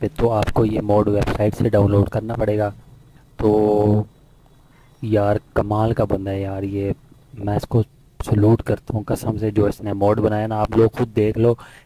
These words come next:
एक एक चीज़ यार, बड़ी मेहनत लगती है इस पे। और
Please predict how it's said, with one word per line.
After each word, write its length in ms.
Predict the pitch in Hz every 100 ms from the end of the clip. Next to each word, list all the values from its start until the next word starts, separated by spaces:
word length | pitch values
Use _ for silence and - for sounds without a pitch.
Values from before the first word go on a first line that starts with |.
| _ -
एक 260 | 117 113 117
एक 140 | 113 _ _
चीज़ 300 | - 110 117
यार, 220 | 110 113
बड़ी 240 | 113 101 107
मेहनत 400 | 104 104 107 -
लगती 300 | - - 98
है 0 |
इस 160 | - -
पे। 100 | 101 - - - - - - 220 160 - - - - - - - - -
और 380 | 113 113 113